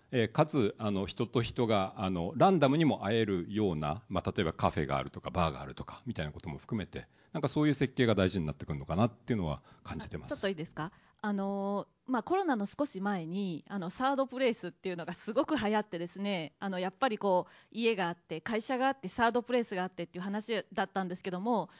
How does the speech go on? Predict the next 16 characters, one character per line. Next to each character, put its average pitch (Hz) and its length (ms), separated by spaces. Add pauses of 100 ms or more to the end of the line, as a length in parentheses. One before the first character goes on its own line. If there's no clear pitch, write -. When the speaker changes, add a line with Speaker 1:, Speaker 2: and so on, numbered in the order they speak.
(160)
Speaker 2:
そ - 160
れ 392 140
は 392 80
や 370 100
っ 370 100
ぱ 403 100
り 302 100
会 359 200
社 415 160
が 359 60
楽 240 320
し - 100
く 185 140
な - 120
か 359 100
っ - 60